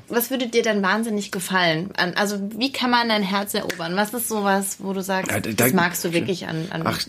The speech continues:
Speaker 2: also ich finde so, äh, Checklisten zu haben
Speaker 1: Ja,
Speaker 2: für
Speaker 1: ich weiß.
Speaker 2: Frauen ist so, äh, so welche Eigenschaften muss es haben, so,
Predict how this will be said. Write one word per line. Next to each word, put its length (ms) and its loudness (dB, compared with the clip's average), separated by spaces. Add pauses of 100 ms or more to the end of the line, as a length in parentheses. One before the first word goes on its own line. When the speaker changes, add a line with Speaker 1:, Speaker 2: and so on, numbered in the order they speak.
(220)
Speaker 2:
also 200 -6
ich 80 -6
finde 380 4
so, 320 6
äh, 600 4 (520)
Checklisten 720 4
zu 180 0
haben 300 2
Speaker 1:
Ja, 60 -2
Speaker 2:
für 80 6
Speaker 1:
ich 60 6
weiß. 60 -2
Speaker 2:
Frauen 540 6 (240)
ist 180 4
so, 240 4
äh, 260 4
so 140 0
welche 240 2
Eigenschaften 440 2
muss 100 4
es 80 -4
haben, 260 2
so, 160 -4